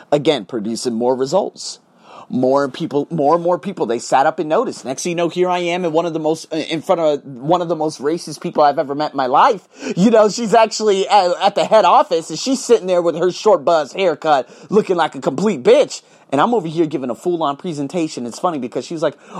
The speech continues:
"Arsenio, we love how you do it, but how can we teach other teachers to do it?" I was like, "Maybe you should get someone else to teach, because how the fuck can you not teach conversation? Are you for real?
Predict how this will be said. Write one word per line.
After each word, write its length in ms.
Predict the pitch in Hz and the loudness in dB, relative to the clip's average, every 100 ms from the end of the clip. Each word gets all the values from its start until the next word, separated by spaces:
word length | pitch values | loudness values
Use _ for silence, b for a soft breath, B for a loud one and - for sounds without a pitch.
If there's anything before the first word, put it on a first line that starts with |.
| B | B
"Arsenio, 600 | 151 - 214 185 120 80 b b _ | -6 -2 -4 -2 -4 -6 b b _
we 200 | 110 180 | -2 -2
love 280 | 190 160 185 | 0 0 0
how 180 | 190 139 | -4 -8
you 200 | 135 160 | -8 -8
do 240 | 143 190 | -2 0
it, 140 | 202 233 b b | 0 -4 b b
but 120 | 143 | 2
how 200 | 156 190 | 4 0
can 200 | 202 180 | 0 -6
we 120 | 175 | -6
teach 340 | 165 180 156 - 156 | -8 -8 -8 -4 -2
other 220 | 170 143 | 0 -2
teachers 380 | - 127 120 101 | -8 -10 -8 -6
to 60 | |
do 200 | 104 107 | -4 -2
it?" 80 | 87 | -2
I 100 | 123 | -2
was 140 | 151 135 | -2 0
like, 160 | 120 | -2
"Maybe 300 | 107 123 180 | -2 -6 -4
you 240 | 196 131 156 | -6 -6 -8
should 320 | - 135 101 | -6 -6 -2
get 240 | 123 147 | 0 0
someone 640 | - - 143 131 127 117 123 b b b - | -2 -4 -4 -2 -4 -4 -8 b b b 0
else 540 | 139 127 101 - - _ b b b b | 2 2 -2 -12 -14 _ b b b b
to 160 | - 101 | -2 -2
teach, 480 | - 175 147 - 139 | -4 -8 -8 -6 -6
because 480 | 123 147 123 113 - | -4 -2 -2 -4 -10
how 220 | 139 165 | -2 0
the 160 | 175 175 | 0 -4
fuck 300 | - 160 151 | -2 -2 -2
can 180 | 147 | -6
you 120 | 131 131 | -4 -4
not 360 | 120 135 - | -2 -4 -6
teach 320 | - 143 - | -10 -10 -10
conversation? 800 | - 131 123 101 - 117 165 - | -6 -6 -6 -8 -6 -6 -4 -8
Are 80 | 92 | -8
you 160 | 95 160 | -6 -6
for 180 | - 95 | -4 -6
real? 460 | 90 113 190 285 | -2 -2 -2 -6